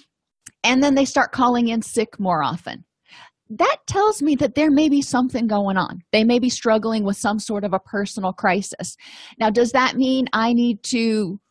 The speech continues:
intervene and refer out? Maybe, maybe not. It depends on the intensity. Hopefully, the, uh, place where I'm working has an employee assistance program. So I can reach out to my employee and go,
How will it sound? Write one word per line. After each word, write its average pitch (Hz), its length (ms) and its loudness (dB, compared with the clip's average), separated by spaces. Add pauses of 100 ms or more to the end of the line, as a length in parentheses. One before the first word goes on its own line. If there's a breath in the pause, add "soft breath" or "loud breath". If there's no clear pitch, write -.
(340)
intervene 220 680 0
and 147 300 -6
refer 220 440 2
out? 214 240 2 (720 soft breath)
Maybe, 247 440 4
maybe 214 320 2
not. 214 360 2
It 185 100 -4
depends 233 380 0
on 220 100 0
the 196 120 0
intensity. 214 640 -4 (280 loud breath)
Hopefully, 247 880 2 (100)
the, 196 640 0 (520)
uh, - 220 -6 (260)
place 254 320 0
where 233 120 4
I'm 196 140 2
working 220 520 -2 (720 loud breath)
has 233 600 0
an 220 120 2
employee 220 340 2
assistance 220 420 -4
program. 170 560 0 (220 loud breath)
So 277 260 2
I 277 140 0
can 269 140 -2
reach 254 280 -2
out 233 220 2
to 226 100 -6
my 214 120 0
employee 190 500 0
and 196 100 -6
go, 175 160 -4